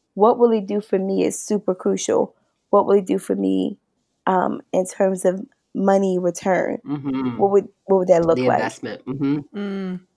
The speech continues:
Speaker 3: Mm-hmm, mm-hmm. Hmm. That's good. And I'm, I'm wondering, um, yeah, that's really good. <laughs> As somebody, see, so, so now I went to, uh,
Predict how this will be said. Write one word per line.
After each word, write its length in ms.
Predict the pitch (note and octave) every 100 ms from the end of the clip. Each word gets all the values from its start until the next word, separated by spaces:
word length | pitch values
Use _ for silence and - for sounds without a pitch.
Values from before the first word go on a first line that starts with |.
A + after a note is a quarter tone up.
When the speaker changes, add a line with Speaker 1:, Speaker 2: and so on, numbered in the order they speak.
| _ _ G3
Speaker 3:
Mm-hmm, 460 | G#3 G3+ G#3 G3+
mm-hmm. 180 | F#3 F#3+ G#3 _ _ _ _ _ _ _ _ _ _ _ _ _ _ _
Hmm. 320 | A#3+ G3+ E3+ D3+ - _ _ _ _ _
That's 200 | G3 G3
good. 380 | - F#3 D#3 E3
And 140 | - A#3
I'm, 180 | A3+ A3+
I'm 160 | G#3+ A3+
wondering, 440 | C#4+ F4+ E4 G#3 -
um, 420 | F#3+ F3+ F3+ F#3 _ _ _ - _
yeah, 160 | F#3+ F#3
that's 160 | G3+
really 180 | F#3+ F3+
good. 340 | - - - -
<laughs> 40 |
As 140 | A3+ -
somebody, 520 | A#3+ G3 - G3 - - -
see, 260 | - D4+ -
so, 300 | C4 G#3+ G3
so 180 | - A#3+
now 200 | A3 G#3
I 260 | A3+ C4+ D4+
went 440 | B3 A3 G#3 -
to, 600 | - A3+ G3 F#3 F3+ F3+ -
uh, 380 | G3 A#2 C3